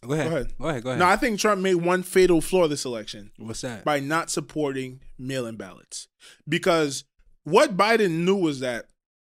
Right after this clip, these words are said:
Speaker 2: voting is like anything else, right? And more so voting because you go on election day,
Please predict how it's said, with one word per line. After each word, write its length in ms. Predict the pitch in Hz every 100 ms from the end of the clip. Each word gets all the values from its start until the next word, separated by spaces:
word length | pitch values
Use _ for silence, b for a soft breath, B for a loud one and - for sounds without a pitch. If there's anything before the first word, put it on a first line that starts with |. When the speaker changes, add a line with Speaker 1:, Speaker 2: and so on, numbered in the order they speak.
| _ _ _ _ -
Speaker 2:
voting 420 | 127 160 208 220
is 140 | 202 143
like 160 | 127
anything 420 | 131 147 135 131 113
else, 240 | 101 -
right? 240 | 123 170 -
And 180 | 147 143
more 300 | 147 196 254
so 220 | - 220
voting 380 | 156 165 208 175
because 320 | 156 147 127
you 100 | 156
go 100 | 190
on 140 | 214 214
election 400 | 180 170 185 165
day, 220 | 165